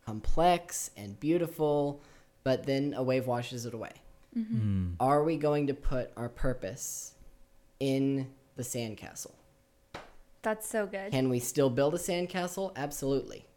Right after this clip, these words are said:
Speaker 1: God still wants us to go have fun and create and use the passions and skills he's given us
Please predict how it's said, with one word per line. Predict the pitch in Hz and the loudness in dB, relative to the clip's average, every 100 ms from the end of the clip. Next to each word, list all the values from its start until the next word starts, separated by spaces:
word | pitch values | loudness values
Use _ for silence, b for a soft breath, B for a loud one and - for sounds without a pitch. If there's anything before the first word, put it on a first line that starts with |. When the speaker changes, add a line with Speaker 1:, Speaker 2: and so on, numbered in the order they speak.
| - | -2
Speaker 1:
God | 135 123 | -2 -2
still | - 180 180 | 0 4 6
wants | 165 160 160 | 6 0 0
us | 147 - | -4 -2
to | 127 | -2
go | 147 156 | 2 2
have | 151 143 | 2 -2
fun | - 139 131 131 135 - | -2 -2 0 0 -2 -4
and | 120 113 110 - | -8 -6 -8 -10
create | - 139 135 151 156 156 - - B B B - | -8 -4 0 2 2 -2 -8 -12 B B B -6
and | 127 120 117 | -4 -2 -2
use | 120 143 170 160 | 0 2 2 2
the | 147 | 4
passions | - 151 151 - 156 127 | 6 6 2 -2 -2 -2
and | 117 | -6
skills | - - 147 147 143 | -6 -2 0 0 -2
he's | 127 113 | -8 -4
given | 147 147 127 | 0 0 0
us | 117 120 - - | -4 -8 -12 -14